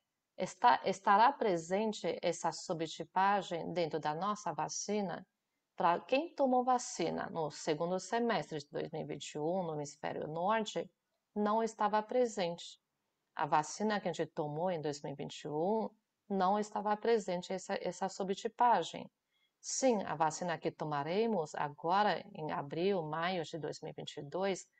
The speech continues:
vai ter essa subtipagem. E aí a grande pergunta é: será que esse vírus já estava circulando e a gente deixou passar despercebido, já que a gente não estava faz-, fazendo uma vigilância adequada, uma vez que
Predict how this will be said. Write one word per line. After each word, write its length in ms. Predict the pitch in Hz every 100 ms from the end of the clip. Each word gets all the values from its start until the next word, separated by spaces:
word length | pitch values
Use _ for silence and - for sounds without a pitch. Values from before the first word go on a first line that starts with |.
| _ _ _
vai 300 | 175 196 226
ter 160 | 226
essa 260 | 170 156 156
subtipagem. 960 | - 151 143 - 151 170 - - - - _ _ _ _
E 60 |
aí 160 | 175 160
a 100 | 175
grande 320 | 165 190 202
pergunta 540 | 214 214 196 202 202 208
é: 140 | 190 -
será 360 | - 233 285
que 120 | 320
esse 220 | 214 - 190
vírus 260 | 165 160
já 120 | 147
estava 360 | 156 - 160 151
circulando 600 | - 160 151 151 165 156
e 20 |
a 20 |
gente 180 | 151 143
deixou 300 | 151 147 165
passar 320 | 160 151 -
despercebido, 880 | 151 - 156 - 151 147 180 180 160 - _ - _
já 260 | 170 180 214
que 300 | 214 185 160
a 60 | 160
gente 180 | 160 165
não 140 | 170
estava 280 | 208 190 165
faz-, 440 | - 165 151 151 - -
fazendo 420 | 170 151 165 156
uma 240 | 156 151 151 _ _ _
vigilância 540 | 160 165 156 151 170
adequada, 840 | 165 147 151 - - 202 208 170 156
uma 240 | 165 165 147
vez 240 | 156 151
que 240 | - 151